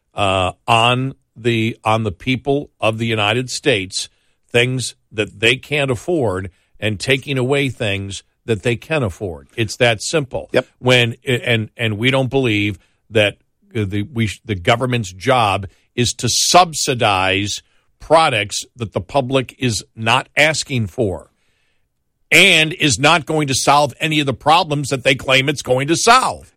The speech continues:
Speaker 2: And, and
Speaker 1: to begin
Speaker 2: on,
Speaker 1: with.
Speaker 2: and on top of that, we delay the greater, greater efficiency of a private sector in their offerings.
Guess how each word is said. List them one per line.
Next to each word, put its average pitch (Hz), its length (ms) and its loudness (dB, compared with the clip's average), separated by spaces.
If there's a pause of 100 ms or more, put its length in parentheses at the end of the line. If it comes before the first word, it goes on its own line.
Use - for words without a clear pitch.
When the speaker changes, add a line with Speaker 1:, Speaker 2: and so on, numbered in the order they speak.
Speaker 2:
And, 185 280 4
and 180 200 2
Speaker 1:
to 139 80 2
begin 180 300 4
Speaker 2:
on, 160 40 -4
Speaker 1:
with. 82 240 -8
Speaker 2:
and 160 140 4
on 160 140 2
top 185 340 2
of 175 80 -4
that, 117 220 2
we 123 140 -2
delay 127 460 0
the 127 120 -4
greater, 120 420 -2
greater 127 520 0
efficiency 107 800 -4
of 90 220 2
a 98 60 -10
private 120 460 -2
sector 87 360 -4
in 87 80 -2
their 90 200 0
offerings. - 560 -6